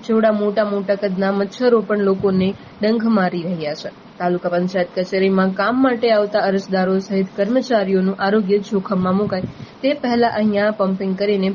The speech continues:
પાણી ઉલેચવા જરૂરી બન્યા છે. તે ઉપરાંત જંતુનાશક દવાનો છંટકાવ પણ કરવો જરૂરી બન્યો છે.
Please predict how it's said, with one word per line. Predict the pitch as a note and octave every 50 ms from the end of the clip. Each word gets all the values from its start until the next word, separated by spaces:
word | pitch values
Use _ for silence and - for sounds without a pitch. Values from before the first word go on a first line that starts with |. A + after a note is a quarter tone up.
| F#3+
પાણી | - G3 G3+ A3+ C4+ B3+
ઉલેચવા | A3+ A3+ A3+ A#3 A3+ - G#3 G3+ A3
જરૂરી | A3 G3 G#3+ G#3 G3 F#3+ F3 E3+
બન્યા | F3 E3 D#3+ D#3+ D#3 D#3+ E3
છે. | - - D#3+ - - - - - - - -
તે | - - G3+ F#3+
ઉપરાંત | F#3+ F#3 - F#3+ F#3+ F#3+ F#3+ F#3 G3
જંતુનાશક | F#3 A3+ G3+ G#3+ G#3+ - C#4 C4+ B3+ A#3+ A#3 B3 A#3+
દવાનો | G#3+ G#3+ G#3+ G#3+ G#3 G#3 G#3
છંટકાવ | G#3 - A3 G3+ G3 - A#3+ B3 B3
પણ | - B3 B3 A3+
કરવો | A3 G3+ F#3+ F#3+ G3 F#3+
જરૂરી | F#3 G#3 F#3+ F3+ F3 E3 E3 D#3+
બન્યો | D#3+ D#3+ D#3+ D#3+ D#3 D#3+
છે. | E3 - -